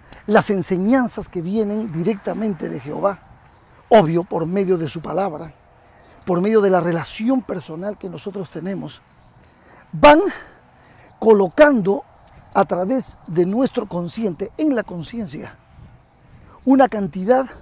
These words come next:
de elementos, de valores, de principios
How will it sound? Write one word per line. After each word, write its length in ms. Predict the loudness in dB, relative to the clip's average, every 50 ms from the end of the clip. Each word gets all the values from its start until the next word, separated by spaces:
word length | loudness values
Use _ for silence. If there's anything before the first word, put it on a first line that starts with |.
| -20 _ _ _ _ _ _ -20 _ _ -2
de 180 | 4 6 6
elementos, 800 | 6 6 4 2 2 2 2 2 0 -4 -8 -12 -14 -16 -18 -20 -20 -20 -20 -20 -20 -20 _ _ _ 0
de 180 | 4 4 4
valores, 640 | 4 2 2 4 4 4 4 2 -2 -10 -14 -18 -20 _ _ _ _ _ _ -20 -20 -16 _
de 240 | -6 2 4 4 4
principios 1120 | 4 _ -2 -2 -2 -2 -4 -4 -4 -6 -6 -6 -10 -12 -12 -10 -10 -10 -10 -12 -14 -16 -18